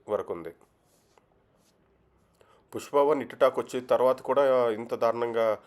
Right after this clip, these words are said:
ఓపెనింగ్స్ ఉండడం అనేది, ఆ, కొంచెం ఎందుకో ఆశ్చర్యంగా ఉందన్నమాట.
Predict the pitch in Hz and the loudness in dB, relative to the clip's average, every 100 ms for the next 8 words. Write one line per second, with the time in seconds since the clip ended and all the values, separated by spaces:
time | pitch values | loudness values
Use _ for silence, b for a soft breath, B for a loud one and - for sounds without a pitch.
0 | b b - 113 120 113 110 107 107 107 | b b -2 0 0 -4 -4 0 2 0
1 | 104 151 - - - 110 101 95 87 110 | 0 -6 -10 -20 -6 -2 0 0 -4 -6
2 | 101 - 98 92 95 104 104 90 87 82 | -6 -10 -8 -6 -6 -4 -2 -2 -6 -12
3 | _ b b 104 - 110 101 92 87 82 | _ b b -4 -2 -4 -2 -6 -6 -10
4 | 82 | -10